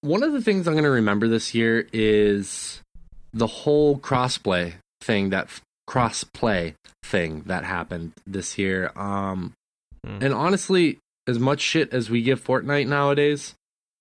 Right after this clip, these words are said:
Speaker 1: Fortnite had a really big, uh, point to play with that. Like that, there's, that's a very, that game is a very big reason why we have finally gotten crossplay with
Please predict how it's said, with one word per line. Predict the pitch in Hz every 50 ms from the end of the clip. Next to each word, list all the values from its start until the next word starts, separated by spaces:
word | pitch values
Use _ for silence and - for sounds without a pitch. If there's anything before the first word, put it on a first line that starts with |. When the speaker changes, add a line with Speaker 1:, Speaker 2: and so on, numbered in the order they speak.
| _ _ _ _ _ _ _ _ _ _ _ _ _ _
Speaker 1:
Fortnite | - 160 175 160 135 160 160 143 117
had | 139 143 135
a | 131
really | 117 120 123 127 123
big, | 117 123 120 113 _ _ _ _ _ _ _ _ - - -
uh, | 107 107 107 107 104 104 104 101 92 - - _ _ _ _ _ _ -
point | 147 151 117 -
to | - 104
play | - - 143 131
with | 117 95 - -
that. | 87 80 62 - _ -
Like | - 95 95 - - -
that, | 110 117 - - -
there's, | 123 127 135 131 117
that's | - 127 135 131 -
a | 135
very, | 110 107 113 131 139 151 147 139
that | 127 - - 127 135 131
game | 147 151 147 147
is | 139 117
a | 117 98
very | 98 117 131 143 131
big | 127 123 107 107
reason | 104 120 139 139 110 110 98 98 95 95
why | 92 90 90 90 90 87 _ _ _ - - _ _ _ -
we | 117 117
have | 113 107
finally | - - 113 117 117 117 113 107
gotten | 101 107 104 90 101
crossplay | - - - 113 110 113 - - - - 104 98 98 95
with | 92 92 95 92 87 - - -